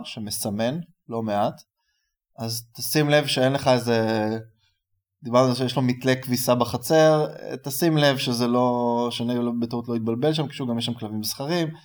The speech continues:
הם... כל אחד מהם מסמן אחד ליד השני, אז זה משהו שכדאי לשים לב אליו.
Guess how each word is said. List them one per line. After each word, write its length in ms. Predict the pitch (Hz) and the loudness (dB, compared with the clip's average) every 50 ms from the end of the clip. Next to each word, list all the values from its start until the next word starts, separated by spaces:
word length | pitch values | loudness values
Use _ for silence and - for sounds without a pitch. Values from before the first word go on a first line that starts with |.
| _ _ _ _ _ _ - | _ _ _ _ _ _ -12
הם... 160 | - 113 113 113 - _ | -10 -10 -10 -10 -12 _
כל 180 | - 135 123 123 | -2 0 2 2
אחד 180 | 120 127 123 | 2 2 2
מהם 120 | 123 123 117 | 2 2 0
מסמן 600 | 113 117 - - 110 117 127 143 143 139 139 127 | 0 0 -2 -2 0 2 2 2 2 2 0 -2
אחד 300 | 123 - 123 120 117 113 113 127 123 - | 0 2 4 4 4 2 0 -6 -8 -6
ליד 280 | 127 117 117 117 117 113 | -4 0 0 0 0 0
השני, 540 | 110 - - 120 117 147 185 196 180 160 151 156 - _ _ _ _ _ _ _ _ - 123 117 117 120 117 113 117 120 | -2 -4 -4 -4 -4 -4 -4 -4 -4 -4 -8 -10 -14 _ _ _ _ _ _ _ _ -12 -8 -4 -4 -2 -2 -2 -2 -2
אז 120 | 123 123 | -2 0
זה 60 | 127 | 2
משהו 200 | 127 135 127 127 | 2 2 0 0
שכדאי 320 | - 127 - 127 123 123 120 | -4 -4 -4 -2 0 0 0
לשים 300 | 117 113 - 127 117 117 | 0 -2 -2 -2 -2 -2
לב 180 | 120 131 143 | -2 0 0
אליו. 180 | 156 160 170 | 2 2 0